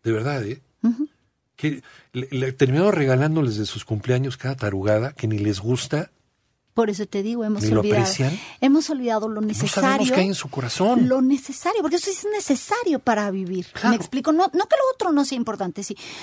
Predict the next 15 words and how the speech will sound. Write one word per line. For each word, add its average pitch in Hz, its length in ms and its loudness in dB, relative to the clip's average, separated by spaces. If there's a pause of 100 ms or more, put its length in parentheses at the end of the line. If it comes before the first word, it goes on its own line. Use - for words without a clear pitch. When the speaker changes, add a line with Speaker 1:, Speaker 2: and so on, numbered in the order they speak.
(140)
Speaker 2:
pero 269 200 6
es 294 160 4
necesario 349 680 -2
para 262 240 0
vivir 226 280 -4
que 302 80 -2
él 285 60 0
se 269 120 -4
sienta 294 320 2
seguro. 254 600 2 (440)
Y 214 100 0
si 196 160 -4
tú 208 120 -6
le 214 140 -2
resuelves, 254 640 -4